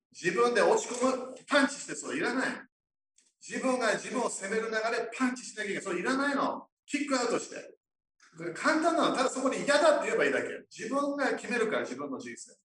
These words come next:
これもう嫌だ、いら、もう考えたくない。そういうわけ。で、そして五番目、私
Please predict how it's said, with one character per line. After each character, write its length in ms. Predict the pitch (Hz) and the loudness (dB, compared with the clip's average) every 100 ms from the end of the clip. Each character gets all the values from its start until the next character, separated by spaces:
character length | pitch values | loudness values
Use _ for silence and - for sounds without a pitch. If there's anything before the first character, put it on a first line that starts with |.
| _ _ | _ _
こ 120 | _ 254 | _ 2
れ 120 | 247 | 4
も 160 | 233 | 2
う 60 | 170 | 2
嫌 140 | 202 | 2
だ、 120 | 247 254 | 0 -2
い 100 | - | -2
ら、 120 | 254 | -4
も 80 | 247 | -4
う 40 | |
考 160 | - 254 294 | -4 0 2
え 40 | |
た 120 | 277 - | 2 2
く 60 | |
な 120 | 160 | 0
い。 220 | 127 - - - | -2 -4 -12 -12
そ 160 | - 156 | -4 -2
う 20 | |
い 120 | 135 | -2
う 40 | 101 | -2
わ 80 | |
け。 100 | - - _ - | -4 -10 _ 0
で、 360 | 190 190 - | 2 2 -8
そ 120 | - 208 | 0 0
し 100 | 202 | 0
て 380 | 233 226 - - | -2 -2 -6 0
五 80 | 170 | 4
番 200 | 190 190 | 4 4
目、 280 | 220 214 - | 0 -2 0
私 300 | 156 196 | 4 6